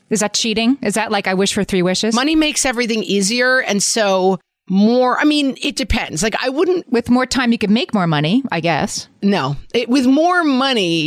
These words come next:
Speaker 2: you could make more time, I think, really. Like, money is,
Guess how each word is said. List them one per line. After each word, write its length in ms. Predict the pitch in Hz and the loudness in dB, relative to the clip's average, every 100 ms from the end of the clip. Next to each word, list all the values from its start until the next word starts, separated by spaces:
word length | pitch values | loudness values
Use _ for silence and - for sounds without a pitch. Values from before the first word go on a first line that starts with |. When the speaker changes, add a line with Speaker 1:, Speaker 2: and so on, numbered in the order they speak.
| - | 0
Speaker 2:
you 140 | 220 | 0
could 140 | 214 190 | 0 -2
make 160 | 190 160 | -2 -2
more 180 | 156 143 | -2 -2
time, 600 | - 254 233 131 92 117 | -2 0 -2 -2 -6 -6
I 80 | |
think, 240 | 165 160 147 | -4 -6 -2
really. 480 | 170 214 135 95 160 | 0 0 0 0 0
Like, 220 | 190 - | 0 2
money 680 | 214 226 269 311 320 311 - | 2 2 2 0 0 0 -2
is, 600 | 202 190 190 180 180 | 0 2 2 2 2